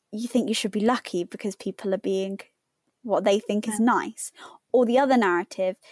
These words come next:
Speaker 1: is that we're treated like villains and we're demonized, like you said, and we're looked at as benefit scroungers and a burden on society. And so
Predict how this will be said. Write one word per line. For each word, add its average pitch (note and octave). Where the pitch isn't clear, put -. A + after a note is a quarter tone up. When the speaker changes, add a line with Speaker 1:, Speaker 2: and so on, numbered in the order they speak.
Speaker 1:
is G#3+
that E3+
we're G3+
treated G3
like F#3+
villains G#3
and G#3
we're G3+
demonized, F#3+
like G3
you G3+
said, G3
and F#3
we're G#3
looked G3
at G3
as G#3+
benefit -
scroungers F#3
and G#3
a G3+
burden F#3
on F#3
society. -
And A#3
so A3+